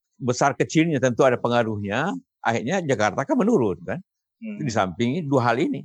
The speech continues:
Speaker 2: Hmm. Ya.
Speaker 1: Tidak cara lain, hanya dua hal ini. Dan tidak susah sebenarnya.
Speaker 2: Pak J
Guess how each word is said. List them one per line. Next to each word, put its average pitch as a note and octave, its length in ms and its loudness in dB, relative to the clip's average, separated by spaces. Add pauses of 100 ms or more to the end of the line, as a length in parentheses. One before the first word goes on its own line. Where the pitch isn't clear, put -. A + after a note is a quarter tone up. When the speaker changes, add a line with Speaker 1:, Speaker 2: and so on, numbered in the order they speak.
(460)
Speaker 2:
Hmm. G3 160 -16 (800)
Ya. G#2+ 160 -2
Speaker 1:
Tidak B3+ 240 4
cara A#2 240 4
lain, D4+ 160 0
hanya D#4+ 160 2
dua D4+ 240 6
hal F4 80 4
ini. D4+ 160 0 (1040)
Dan A#3 160 4
tidak B3+ 240 0
susah E4 240 2
sebenarnya. D#3 480 2 (1600)
Speaker 2:
Pak C#3+ 160 2
J C3+ 60 -2